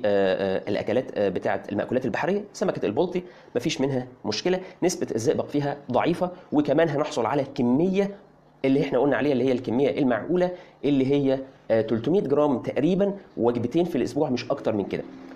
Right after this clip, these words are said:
فمفيش حد مثلا يكون عايش في مدينة ساحلية،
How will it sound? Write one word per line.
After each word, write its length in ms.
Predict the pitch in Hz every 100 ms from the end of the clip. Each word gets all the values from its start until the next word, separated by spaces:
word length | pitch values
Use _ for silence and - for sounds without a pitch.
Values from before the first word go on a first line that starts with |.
| 107
فمفيش 240 | 113 185
حد 160 | 196 180
مثلا 220 | - 160
يكون 200 | - 165
عايش 240 | 160 165
في 220 | - 156 - - - -
مدينة 280 | 104 143 185
ساحلية، 480 | 165 127 147 180